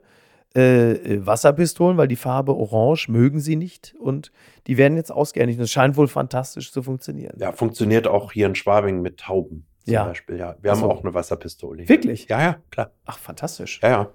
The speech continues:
Speaker 1: Sehr gut.
Speaker 2: Also dritter Stock Altbau,
Speaker 1: Ja.
Speaker 2: Schwabing heißt Tauben.
Speaker 1: Ja, das ist richtig.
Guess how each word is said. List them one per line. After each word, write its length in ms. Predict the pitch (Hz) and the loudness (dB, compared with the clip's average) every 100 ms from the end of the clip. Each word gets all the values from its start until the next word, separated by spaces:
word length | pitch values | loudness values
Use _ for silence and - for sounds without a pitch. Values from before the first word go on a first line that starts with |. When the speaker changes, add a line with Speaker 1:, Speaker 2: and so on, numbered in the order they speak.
| _ - | _ 0
Speaker 1:
Sehr 100 | 139 | 0
gut. 240 | 104 - | -2 -4
Speaker 2:
Also 180 | 110 117 | 0 0
dritter 320 | 110 120 143 | 2 2 2
Stock 260 | 127 127 143 - | 2 2 2 2
Altbau, 560 | 139 139 139 135 135 | 0 2 4 4 2
Speaker 1:
Ja. 60 | - | 0
Speaker 2:
Schwabing 500 | 127 131 131 135 113 | 4 4 4 0 0
heißt 360 | 113 131 - - | 2 2 -2 -8
Tauben. 480 | - 110 139 214 - - | 2 4 4 4 0 0
Speaker 1:
Ja, 340 | 123 117 156 - _ _ - | 4 4 2 -6 _ _ -14
das 120 | 110 | -8
ist 40 | |
richtig. 320 | 117 110 156 | -6 -4 -6